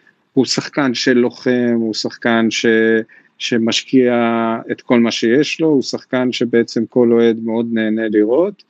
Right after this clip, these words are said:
אה, אבל פרט לשני שערים שהוא הבקיע ב-, מול המונטנגרים, אם אני זוכר נכון, בבלומפילד, שניצחנו אותם שתיים אחד,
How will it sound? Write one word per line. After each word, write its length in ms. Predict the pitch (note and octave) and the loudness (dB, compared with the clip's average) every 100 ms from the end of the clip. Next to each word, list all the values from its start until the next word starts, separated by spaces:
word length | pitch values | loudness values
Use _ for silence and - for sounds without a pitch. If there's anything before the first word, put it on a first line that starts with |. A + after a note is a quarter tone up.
| _ _ _ _ _ _ - | _ _ _ _ _ _ -2
אה, 500 | A#2+ A2 A2 A2 A2 | 2 4 2 2 0
אבל 240 | G#2+ A2+ A2+ | 0 -2 -2
פרט 300 | - C3+ C3+ | 0 0 0
לשני 360 | C3 - B2+ A#2+ | -4 -2 -2 0
שערים 360 | C3 A#2 B2 | 0 0 0
שהוא 180 | A#2 B2 | 0 0
הבקיע 380 | G#2+ - B2 A2+ | 0 0 2 2
ב-, 560 | A#2 A2 G#2+ G#2+ G#2 G#2 G2+ _ _ - - A#2+ - C#3 | 0 -2 -2 -2 -2 -4 -8 _ _ -14 -8 -8 -8 -6
מול 240 | C#3 B2+ B2 | 0 2 4
המונטנגרים, 880 | A#2 A#2 G#2 G#2+ A#2 C3 C3 A#2 | 4 2 0 0 2 2 2 2
אם 160 | A2+ A2 | 2 2
אני 140 | A2+ | 2
זוכר 320 | A2 G#2+ - A2+ | 0 0 0 0
נכון, 340 | A2 A#2+ A2 | 0 0 2
בבלומפילד, 760 | A2 G#2+ B2+ C3 - A#2+ G#2+ G#2 | 2 2 2 0 0 0 2 -4
שניצחנו 640 | - G#2+ G#2 - A2 A#2+ | -4 -2 -2 -2 -2 0
אותם 240 | A2 A2+ G#2+ | 0 -2 -2
שתיים 340 | - A#2 A2+ | 0 2 2
אחד, 400 | A2 E3 E3 D#3+ | 0 0 2 0